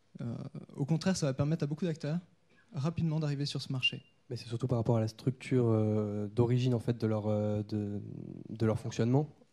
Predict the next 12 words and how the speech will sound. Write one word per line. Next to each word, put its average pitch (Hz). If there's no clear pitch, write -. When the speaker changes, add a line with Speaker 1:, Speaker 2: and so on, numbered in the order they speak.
Speaker 2:
Euh, 107
et 113
la 110
refonte 113
de 117
cette, -
de 113
cette 113
structure, -
je 131
pense, 120
enfin, 104